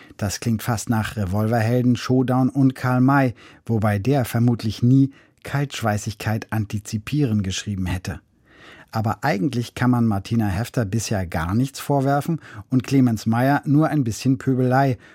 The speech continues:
und das öffentliche Bekennen von Steuerschulden, was einiges über die übliche Betulichkeit von Literaturveranstaltungen verrät. So hätte man sich auch nie einen pöbelnden Thomas Mann vorstellen können,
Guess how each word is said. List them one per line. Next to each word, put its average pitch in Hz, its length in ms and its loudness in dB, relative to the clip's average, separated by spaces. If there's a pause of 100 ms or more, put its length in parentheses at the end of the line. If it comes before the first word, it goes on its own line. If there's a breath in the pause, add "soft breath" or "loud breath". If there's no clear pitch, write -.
(140 loud breath)
und 110 140 -2
das 117 180 -2
öffentliche 117 500 -2
Bekennen 104 500 -2
von 135 200 0
Steuerschulden, 87 840 -4 (540 loud breath)
was 120 240 -4
einiges 135 520 2
über 113 240 -2
die 107 140 -2
übliche 117 460 -4
Betulichkeit 113 800 -2
von 117 160 0
Literaturveranstaltungen 110 1400 0
verrät. 107 500 -2 (560 loud breath)
So - 140 -6
hätte 139 220 0
man 120 180 4
sich 104 240 -4
auch 95 240 -6
nie 131 320 2
einen 90 320 -4
pöbelnden 117 540 0
Thomas 107 400 0
Mann 120 260 2
vorstellen 107 540 -2
können, 127 300 4